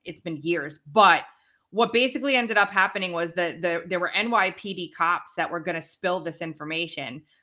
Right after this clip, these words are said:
um, because it had to do with Clinton and Clinton was running. And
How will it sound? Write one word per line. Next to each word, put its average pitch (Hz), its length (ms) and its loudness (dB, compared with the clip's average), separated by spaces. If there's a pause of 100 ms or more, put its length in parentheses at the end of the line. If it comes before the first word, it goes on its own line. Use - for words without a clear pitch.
(160)
um, 156 420 -2
because 165 760 -2
it 165 100 -10
had 156 160 -4
to 151 80 -14
do 147 140 -6
with 143 120 -14
Clinton 165 400 -6
and 147 120 -10
Clinton 151 280 -8
was 143 160 -8
running. 165 460 0 (380)
And 185 580 4